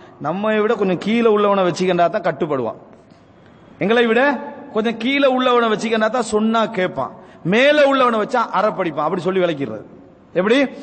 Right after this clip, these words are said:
மேல உள்ளவனை வச்சுக்கின்றா, நீங்க பாருங்க, தனக்கு சூழ advise பண்ணக்கூடியவர்களை இழந்தவர்கள் எல்லாம் எந்த நிலைமைக்கு போய்ப்பாங்கன்னு. அவர்கள் இருந்தா என்ன செய்வாங்கன்னா குறைய சுட்டி காட்டும், கொஞ்சம் தாறுமாறா சுட்டி காட்டுற நாலு பேர் இருப்பான். ஆனா அதுல நாற்பது பேர் நல்ல முறையில சுட்டி காட்டுறவங்க என்ன செய்வாங்க, இருப்பாங்க.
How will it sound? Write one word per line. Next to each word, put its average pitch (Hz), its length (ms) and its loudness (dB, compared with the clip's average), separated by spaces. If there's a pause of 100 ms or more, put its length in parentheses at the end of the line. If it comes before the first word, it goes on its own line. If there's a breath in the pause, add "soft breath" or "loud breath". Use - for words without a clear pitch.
(200 loud breath)
மேல 262 360 2
உள்ளவனை 247 260 2
வச்சுக்கின்றா, 214 440 -4
நீங்க 240 180 -2
பாருங்க, 240 460 0 (280 loud breath)
தனக்கு 247 420 -2
சூழ 262 680 0 (340)
advise 214 420 -2
பண்ணக்கூடியவர்களை 247 720 0
இழந்தவர்கள் 226 560 2
எல்லாம் 226 200 2
எந்த 208 240 0
நிலைமைக்கு 208 380 0
போய்ப்பாங்கன்னு. 170 360 -2 (1160)
அவர்கள் 277 400 4
இருந்தா 269 280 2
என்ன 240 240 0
செய்வாங்கன்னா 220 340 -2
குறைய 247 280 0
சுட்டி 226 240 -8
காட்டும், 214 200 0
கொஞ்சம் 196 240 0
தாறுமாறா 233 320 2
சுட்டி 220 240 -4
காட்டுற 220 220 0
நாலு 214 220 0
பேர் 226 140 2
இருப்பான். 214 480 -2 (300 loud breath)
ஆனா 254 280 2
அதுல 262 160 4
நாற்பது 285 340 2
பேர் 277 120 2
நல்ல 254 200 2
முறையில 269 220 2
சுட்டி 233 180 -4
காட்டுறவங்க 233 300 0
என்ன 220 120 -2
செய்வாங்க, 208 340 0
இருப்பாங்க. 180 460 -4